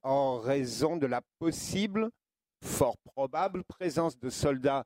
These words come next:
iraniens en Crimée qui aident actuellement techniquement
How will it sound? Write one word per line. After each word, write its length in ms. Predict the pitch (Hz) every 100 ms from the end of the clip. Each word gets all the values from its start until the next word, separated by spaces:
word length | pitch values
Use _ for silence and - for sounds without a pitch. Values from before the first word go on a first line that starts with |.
| _ _ _ -
iraniens 600 | 151 143 139 143 139 135
en 140 | 127 139
Crimée 580 | - 143 139 151 180 -
qui 220 | - 135
aident 220 | 143 151
actuellement 580 | 131 - 131 123 131 143
techniquement 760 | 135 135 - 127 - 131 147